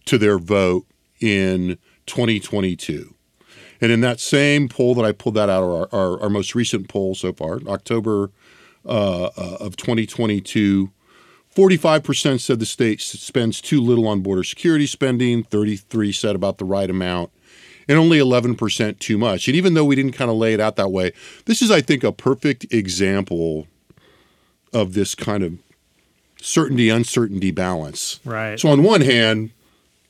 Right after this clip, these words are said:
Speaker 1: we're like broken records about how consistent this kind of result is. But I think that how this is going to shake out this session because of what's happened,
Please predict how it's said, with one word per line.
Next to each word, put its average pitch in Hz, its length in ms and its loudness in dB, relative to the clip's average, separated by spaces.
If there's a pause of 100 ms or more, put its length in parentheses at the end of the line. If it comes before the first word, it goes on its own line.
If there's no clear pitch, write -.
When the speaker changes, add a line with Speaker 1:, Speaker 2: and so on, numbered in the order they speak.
(120)
Speaker 1:
we're 120 140 6
like 127 220 2
broken 123 340 0
records 107 440 0
about 95 200 0
how 98 140 -2
consistent 98 580 -4
this 92 140 -6
kind 98 240 -4
of 87 100 -6
result 87 420 -4
is. 82 400 -6 (680)
But 135 200 4
I 147 140 4
think 190 360 0
that 123 280 2 (520)
how - 460 -2
this 156 220 0
is 120 140 -2
going 127 360 0
to 104 120 -4
shake 117 440 -2
out 110 300 -4
this 101 200 -6
session 113 540 -2
because 117 460 -2
of 104 140 -2
what's 101 300 -2
happened, 95 640 -2